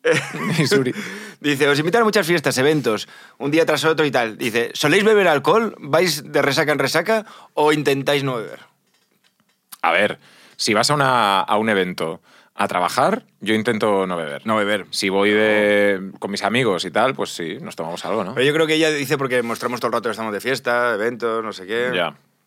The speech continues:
Speaker 1: Tú, que conoces a los influencers como yo,
Speaker 2: Sí.
Speaker 1: ¿bebemos? Mm, falso.
Speaker 2: Nah.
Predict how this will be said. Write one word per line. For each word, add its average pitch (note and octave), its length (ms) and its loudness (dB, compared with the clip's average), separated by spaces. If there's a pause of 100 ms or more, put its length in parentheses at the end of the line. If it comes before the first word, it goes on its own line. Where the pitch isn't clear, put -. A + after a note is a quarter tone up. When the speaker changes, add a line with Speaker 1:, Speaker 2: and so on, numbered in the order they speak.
(440)
Speaker 1:
Tú, D3 320 -2 (160)
que G2+ 120 -12
conoces A2 320 -4
a G#2+ 40 -4
los G#2 120 -6
influencers G#2+ 640 -8 (140)
como E2 160 -12
yo, B2+ 240 -2 (220)
Speaker 2:
Sí. - 100 -6 (680)
Speaker 1:
¿bebemos? B2+ 520 -4
Mm, - 380 -20 (160)
falso. - 360 -20 (440)
Speaker 2:
Nah. D2+ 280 -16